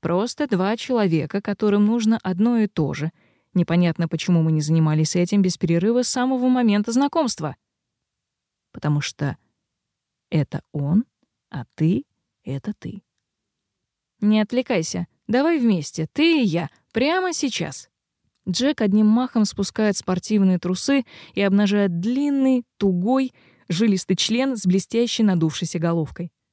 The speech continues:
Схватив меня за ягодицы, он с хищным рыком плотно прижимает меня к себе,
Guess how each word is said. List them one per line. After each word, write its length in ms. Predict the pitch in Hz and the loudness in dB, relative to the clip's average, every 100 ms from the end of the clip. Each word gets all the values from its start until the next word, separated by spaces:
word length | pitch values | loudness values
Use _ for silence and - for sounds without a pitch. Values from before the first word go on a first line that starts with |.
| _ | _
Схватив 460 | - - 170 180 175 | -12 -4 -2 0 2
меня 220 | 170 160 | 2 2
за 100 | 156 | 0
ягодицы, 640 | 160 214 196 156 - 131 - - - - | 0 0 0 -2 -6 -10 -12 -18 -20 -4
он 120 | 214 | -2
с 80 | 208 | -2
хищным 420 | - 269 240 226 | -2 -2 2 2
рыком 380 | 240 269 247 233 | 4 2 0 -2
плотно 400 | 220 233 247 202 | 0 0 2 0
прижимает 540 | - 180 190 196 175 | 0 0 2 2 0
меня 200 | 175 175 | -2 -2
к 60 | 160 | -2
себе, 360 | - 175 220 | -2 0 0